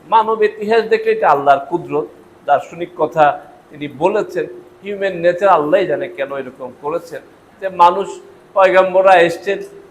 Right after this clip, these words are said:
অল্প কিছু অনুসারী রয়েছে, আবার ভুলে গিয়েছে, আবার নবী এসছেন। এইভাবে দেখা যাচ্ছে হিউম্যান হিস্ট্রিতে হকের প্রতি কেন জানি আল্লাহ তাআলা সৃষ্টি করে দেন, কিন্তু সত্যের উপরে ক-, কোনো যোগে বেশি লোক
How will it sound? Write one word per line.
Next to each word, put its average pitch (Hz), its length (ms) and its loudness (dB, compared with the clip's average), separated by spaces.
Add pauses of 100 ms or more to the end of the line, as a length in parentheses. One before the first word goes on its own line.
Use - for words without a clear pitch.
(140)
অল্প 175 340 2
কিছু 175 280 -6
অনুসারী 180 520 -2
রয়েছে, 185 500 -2 (300)
আবার 151 380 6
ভুলে 180 320 -2
গিয়েছে, 175 520 -2 (240)
আবার 196 520 6
নবী 196 240 -2
এসছেন। 185 380 -4 (380)
এইভাবে 214 360 2
দেখা 190 320 4
যাচ্ছে 214 260 -2
হিউম্যান 196 680 -6
হিস্ট্রিতে 208 640 -2 (580)
হকের 180 440 6
প্রতি 214 260 -8
কেন 190 420 0
জানি 226 260 0 (380)
আল্লাহ 160 220 2
তাআলা 170 180 2
সৃষ্টি 202 480 -10
করে 190 160 -4
দেন, 202 100 -4
কিন্তু 196 220 -8
সত্যের 214 480 -4
উপরে 214 260 -2 (140)
ক-, 185 240 4 (400)
কোনো 214 240 2
যোগে 214 340 2
বেশি 151 320 -8
লোক 135 180 -12